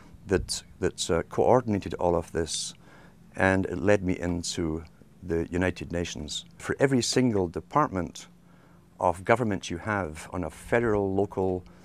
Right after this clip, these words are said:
county, state, provincial level, the United Nations had an equivalent department to deal with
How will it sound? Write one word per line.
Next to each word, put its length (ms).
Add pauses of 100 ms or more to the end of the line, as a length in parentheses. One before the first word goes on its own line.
(500)
county, 360
state, 600 (160)
provincial 500
level, 400 (840)
the 80
United 240
Nations 400
had 180
an 140
equivalent 480
department 580
to 80
deal 220
with 180